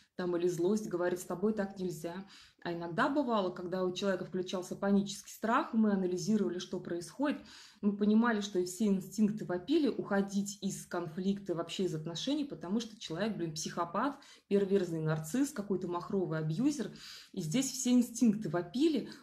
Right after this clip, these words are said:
лучше от этого человека держаться подальше. Даже если невозможно полностью перестать общаться, можно от человека психологически закрыться и не давать ему никакого ресурса, вплоть до того, что и дурочки прикинутся.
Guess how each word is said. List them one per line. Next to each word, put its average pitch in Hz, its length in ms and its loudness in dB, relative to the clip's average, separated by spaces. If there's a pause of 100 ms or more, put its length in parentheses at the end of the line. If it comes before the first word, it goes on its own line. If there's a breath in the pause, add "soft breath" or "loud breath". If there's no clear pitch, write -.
лучше 208 400 0
от - 80 -4
этого 160 260 -4
человека 196 560 -2
держаться 170 640 -2
подальше. 156 760 -4 (560)
Даже 190 380 2
если 202 200 0
невозможно 190 540 2
полностью 185 460 -2
перестать 165 400 -4
общаться, 202 500 -6 (320 loud breath)
можно 208 340 2
от 180 60 -4
человека 196 320 0
психологически 196 720 -2
закрыться 180 640 0 (380 loud breath)
и 233 100 2
не 294 120 4
давать 214 380 2
ему 196 140 2
никакого 175 460 -2
ресурса, 170 540 -6
вплоть 233 280 0
до 226 80 0
того, 185 240 -2
что 202 160 -2
и - 20 4
дурочки 156 460 -6
прикинутся. 156 600 -8